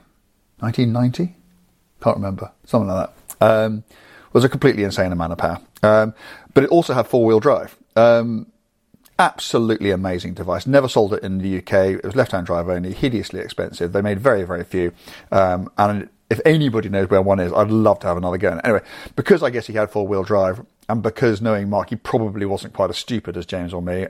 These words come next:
and therefore probably wasn't going quite as fast, he actually made it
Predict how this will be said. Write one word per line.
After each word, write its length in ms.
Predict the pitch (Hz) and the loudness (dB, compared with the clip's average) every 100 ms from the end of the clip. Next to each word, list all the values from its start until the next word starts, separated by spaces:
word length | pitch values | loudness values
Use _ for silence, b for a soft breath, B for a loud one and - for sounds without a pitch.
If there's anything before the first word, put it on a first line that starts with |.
| - | -6
and 320 | 95 92 95 | -4 -4 -4
therefore 320 | 95 98 98 | 0 0 0
probably 220 | - 95 | 0 0
wasn't 260 | 92 92 98 | 0 -4 -4
going 160 | 92 90 | -4 -2
quite 140 | 98 | -2
as 60 | 92 | -2
fast, 180 | 87 | -2
he 120 | 131 127 | 2 2
actually 260 | - 107 | 2 -2
made 200 | 101 98 | -2 0
it 140 | 95 | -2